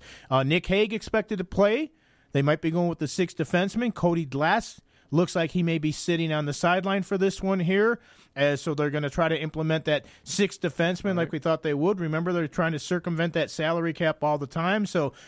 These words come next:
Speaker 1: you're gonna see guys kinda bounce up and down all season long. And it looks like Keegan Kolesar might be, uh, centering that fourth line. So there are a little bit of lineup changes. But DeBoer also did mention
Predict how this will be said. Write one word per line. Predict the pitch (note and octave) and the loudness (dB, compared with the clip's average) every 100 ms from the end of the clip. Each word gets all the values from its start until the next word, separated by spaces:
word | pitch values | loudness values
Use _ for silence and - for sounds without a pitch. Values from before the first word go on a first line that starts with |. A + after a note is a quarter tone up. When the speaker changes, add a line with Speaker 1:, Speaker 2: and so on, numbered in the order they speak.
| - | -4
Speaker 1:
you're | C3 | 0
gonna | C#3+ D#3 | 0 0
see | - E3+ | -2 2
guys | E3+ D#3 | 2 2
kinda | E3+ D#3+ | -2 -2
bounce | C#3 D3 D#3+ - | 0 0 0 0
up | D3+ D3+ | -2 -2
and | C#3+ | 0
down | D3+ E3+ | 2 2
all | E3+ F3 | 0 0
season | - F3 F3 E3 | -2 -2 -2 0
long. | F3 G3 G3+ - - - | 0 0 -2 -8 -20 -4
And | C#3+ | -2
it | |
looks | D#3+ G3 A3 | 0 0 0
like | G3+ | -2
Keegan | A#3 A#3 G#3 | -2 -2 0
Kolesar | - C#4+ - C#4+ D#3+ | 0 0 0 -2 0
might | D3 D3+ | 0 0
be, | E3+ D#3+ | 2 2
uh, | D3+ | 2
centering | - G3 C#4+ C#4 G#3+ | 0 -2 0 -2 0
that | G#3 | -2
fourth | - C#4 D#4+ - | -2 0 0 0
line. | E3+ A#2 G#2 | -2 -2 -4
So | G2+ D#3 C3 - - - | -2 0 0 -4 -20 -2
there | D3 F#3 | 2 4
are | B3+ | 4
a | |
little | C4+ C#4 | 0 -2
bit | B3 | 0
of | A#3 | 0
lineup | A3+ A#3+ A3+ | 2 0 -2
changes. | A3+ A#3 A3+ A#3+ - - - - | -2 0 0 0 -2 -16 -20 0
But | F#3 F#3 | 0 0
DeBoer | F3+ B3 A#3+ | 2 2 4
also | A#3 A3+ | 0 -2
did | F#3+ F#3 | -2 0
mention | G#3+ A#3+ - D#3+ | 0 0 0 -2